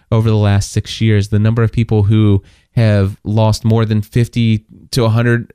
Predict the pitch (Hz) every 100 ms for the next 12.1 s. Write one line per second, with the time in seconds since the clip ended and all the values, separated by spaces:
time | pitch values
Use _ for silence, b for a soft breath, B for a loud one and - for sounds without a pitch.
0 | 85 - 123 135 - 139 - 127 185 226
1 | 165 - 135 101 127 170 202 127 - 131
2 | B B B 135 147 156 151 - - 123
3 | 120 143 156 143 156 147 151 151 185 151
4 | 117 117 117 113 113 120 113 117 110 101
5 | - 107 101 98 95 - 107 107 107 101
6 | B B B - 117 113 107 113 107 98
7 | - 101 101 95 95 98 - 101 101 95
8 | 92 87 - b b - 104 101 - 139
9 | 151 143 143 120 104 127 - - - 131
10 | 139 - 113 95 95 98 104 104 - -
11 | 104 - 104 - - 101 - 104 95 87